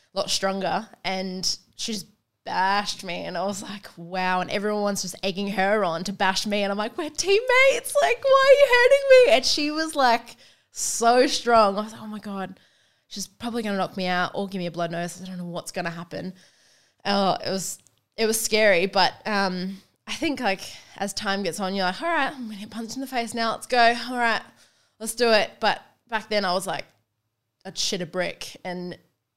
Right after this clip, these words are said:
slowly you get used to it. It still sucks. I don't enjoy being hit in the face, but, um,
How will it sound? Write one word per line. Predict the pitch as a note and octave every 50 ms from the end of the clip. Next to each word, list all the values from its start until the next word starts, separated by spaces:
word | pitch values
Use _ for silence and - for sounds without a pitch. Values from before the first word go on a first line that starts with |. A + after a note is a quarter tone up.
| _ -
slowly | - - D#4+ E4 E4+ D4+ C#4 B3+ A#3
you | A3+ G#3+ G3+
get | - G3 D#3+ -
used | - F3 F3+ - -
to | A3+ A#3
it. | -
It | F#3
still | - - F#4+ B3+
sucks. | F#3+ - - F3+ F3 E3 - -
I | F#3
don't | F#3 F#3+ E3+ -
enjoy | - F#3 E3+ - F3 F3+ F3+
being | E3 E3 D#3+ D#3+
hit | F#3 -
in | -
the | D#3+
face, | D#3+ - D#3+ E3 E3+ G#3 G3+ -
but, | - - - - _ _ _ _ _ _ _ _ -
um, | E3+ F3 F3 E3+ E3+ E3+ F3+ G3 F#3 F#3